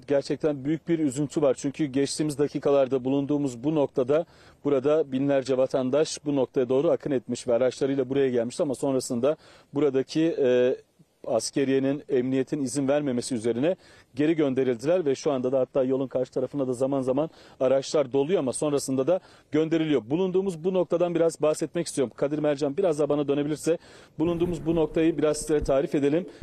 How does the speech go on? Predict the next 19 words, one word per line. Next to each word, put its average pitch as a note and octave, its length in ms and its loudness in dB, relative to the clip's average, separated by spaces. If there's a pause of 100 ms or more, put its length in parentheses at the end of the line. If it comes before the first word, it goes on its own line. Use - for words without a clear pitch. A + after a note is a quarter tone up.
(140)
Burası E3+ 580 2
Verzigan D3 720 0
ve E3 240 2 (340)
aslında C#3+ 540 0
kazanın, C#3 640 0
daha C#3+ 200 4
doğrusu C#3+ 440 0 (320)
işte D3 380 0 (140)
cansız C3+ 440 -2
bedenlerinin C#3 680 0 (200)
İran D3+ 280 0
Cumhurbaşkanı'nın C#3+ 720 -2 (320)
ve D#3 220 2 (100)
Dışişleri C#3 360 0
Bakanı'nın C#3+ 400 0
da C3+ 60 2
içerisinde C#3+ 480 -2
olduğu C#3 420 2 (340)
o D#3 300 2